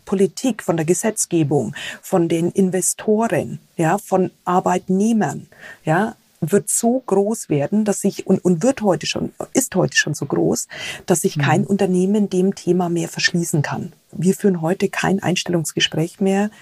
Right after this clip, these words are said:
Speaker 1: wo ein potenzieller Bewerber sich nicht zu dem Thema Nachhaltigkeit erkundigt. Ja, es gibt heute von BlackRock als weltweiten Invest-, in-, Investor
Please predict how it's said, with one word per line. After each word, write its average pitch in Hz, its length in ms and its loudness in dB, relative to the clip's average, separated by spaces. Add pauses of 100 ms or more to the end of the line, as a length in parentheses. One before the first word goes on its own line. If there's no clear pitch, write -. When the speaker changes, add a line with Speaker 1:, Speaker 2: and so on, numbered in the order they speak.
(240)
Speaker 1:
wo 175 160 2
ein 170 360 0 (340)
potenzieller 175 480 0
Bewerber 165 460 0
sich - 260 -2
nicht - 180 -2 (460)
zu - 100 -6
dem 180 140 2
Thema 180 240 0
Nachhaltigkeit - 720 -4
erkundigt. - 640 -6 (240)
Ja, 151 240 0 (300)
es - 160 -2
gibt 170 220 2
heute 175 260 0
von 165 200 -2
BlackRock 170 640 0
als 156 200 -2
weltweiten 160 560 0
Invest-, 165 460 -2
in-, 156 200 0
Investor 165 800 0